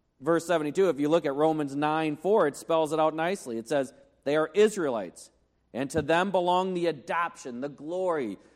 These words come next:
the covenants, the giving of the law, the worship, and the promises. There have been so many promises given by God in the Old Testament,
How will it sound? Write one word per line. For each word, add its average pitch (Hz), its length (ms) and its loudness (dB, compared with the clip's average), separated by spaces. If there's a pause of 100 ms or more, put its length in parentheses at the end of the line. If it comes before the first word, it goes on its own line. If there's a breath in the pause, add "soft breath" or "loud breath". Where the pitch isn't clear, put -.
(120 soft breath)
the 147 120 2
covenants, 175 800 2
the 170 120 -6
giving 196 380 0
of 185 100 -4
the 170 100 2
law, 170 360 2
the 127 100 -4
worship, 190 580 0
and 135 100 -10
the - 60 -8
promises. 180 800 -6 (540)
There 185 120 -4
have 180 120 -4
been 170 140 -8
so 240 520 -2
many 190 400 -4 (760)
promises 208 560 -4
given 185 360 -2
by 143 160 -2
God 170 540 0 (220)
in 160 160 -4
the 160 100 -2
Old 175 220 0
Testament, 180 760 -6